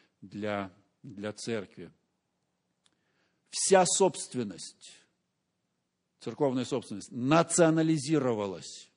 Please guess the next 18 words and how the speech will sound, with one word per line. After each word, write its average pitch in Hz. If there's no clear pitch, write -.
То -
есть 104
вся 190
церковная 143
собственность 180
переходила 147
в -
собственность 135
государства. 117
Церковь 202
лишалась 196
абсолютно 196
всего. 180
Вот 123
почему 202
Русская 175
Православная 147
Церковь, 131